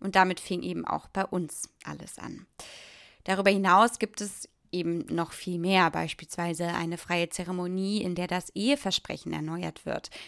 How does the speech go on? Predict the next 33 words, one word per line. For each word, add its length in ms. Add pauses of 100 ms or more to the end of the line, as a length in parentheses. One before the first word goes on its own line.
Das 200
habe 120
ich 140
vor 160
fünf 260
Jahren 300
bei 100
meinen 220
Eltern 420
gemacht 380
und 100
das 180
war 120
super 260
spannend. 560 (640)
Dann 560
gibt 300
es 240
eine 220
freie 320
Taufe 580
oder 240
aber 180
auch 140
freie 320
Beerdigung, 920
wie 240
wir 180
sie 200
von 240
Omilia 520
auch 260
anbieten. 540